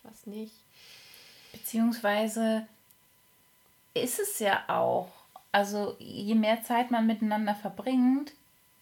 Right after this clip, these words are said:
Speaker 2: ist es ja auch vollkommen normal, dass es mehr Reibungspunkte gibt an sich. Also, ne,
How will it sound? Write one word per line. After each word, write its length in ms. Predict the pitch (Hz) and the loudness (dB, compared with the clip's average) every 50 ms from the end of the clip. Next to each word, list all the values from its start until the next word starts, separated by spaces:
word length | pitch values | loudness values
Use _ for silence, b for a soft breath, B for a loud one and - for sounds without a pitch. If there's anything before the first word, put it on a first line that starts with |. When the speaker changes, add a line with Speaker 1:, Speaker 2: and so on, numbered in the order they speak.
| _ _ _ _ _ _ _ - | _ _ _ _ _ _ _ -10
Speaker 2:
ist 100 | - 226 | -6 -4
es 140 | 233 226 226 | -4 -4 -2
ja 160 | - 208 208 | 0 2 2
auch 60 | 208 - | 2 0
vollkommen 420 | - 233 220 220 - 214 202 202 | 0 -4 -4 -2 -2 -2 -2 -2
normal, 680 | 202 190 190 196 208 226 247 233 226 226 240 254 269 277 - - _ _ _ _ _ _ _ _ _ _ _ _ _ _ _ _ | -2 -2 -2 -2 0 0 2 2 2 0 0 0 -2 -4 -8 -16 _ _ _ _ _ _ _ _ _ _ _ _ _ _ _ _
dass 200 | - 208 208 208 | -4 -4 -2 -2
es 180 | 214 208 - - | -6 -6 -4 -2
mehr 640 | 208 214 208 208 208 214 226 233 226 220 220 - - - _ _ _ _ _ _ _ _ - - | 0 0 2 2 2 2 4 4 2 0 -2 -4 -8 -14 _ _ _ _ _ _ _ _ -8 -8
Reibungspunkte 960 | - - 202 196 208 202 - 202 202 - - - - 285 330 311 - 190 180 | -4 -2 0 0 0 0 -2 -8 -8 -8 -10 -10 -6 -6 -6 -4 -6 -8 -10
gibt 340 | 180 180 180 180 - - - - | -8 -10 -12 -12 -14 -20 -20 -14
an 180 | - 170 175 165 | -12 -10 -10 -10
sich. 360 | - 175 165 - - - - _ _ _ _ _ _ - | -10 -12 -14 -14 -18 -20 -20 _ _ _ _ _ _ 2
Also, 240 | 214 226 214 208 220 | 2 4 4 4 4
ne, 200 | 226 262 294 | 4 4 4